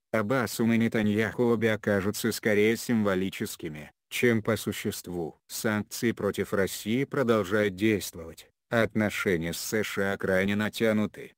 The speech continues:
Однако с точки зрения зрелищных кадров, лучшего фона, чем чемпионат мира,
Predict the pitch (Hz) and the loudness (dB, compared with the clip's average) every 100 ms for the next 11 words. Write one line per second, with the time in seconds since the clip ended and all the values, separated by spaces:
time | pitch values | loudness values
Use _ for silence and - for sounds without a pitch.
0 | - 123 120 123 123 113 - 110 - 113 | 0 2 4 2 2 -2 0 0 0 -2
1 | 98 104 101 107 101 110 117 120 113 95 | 2 4 4 2 2 2 2 2 0 -2
2 | 90 - 117 87 92 78 - _ _ 117 | -2 -4 -6 -4 -8 -14 -18 _ _ -2
3 | 117 147 - 110 107 101 156 95 73 - | 2 2 0 0 0 0 -4 -6 -10 -18
4 | _ - - 139 123 123 110 107 101 104 | _ -10 0 2 2 0 2 2 2 0
5 | 98 117 139 90 73 | 0 -2 -2 -4 -8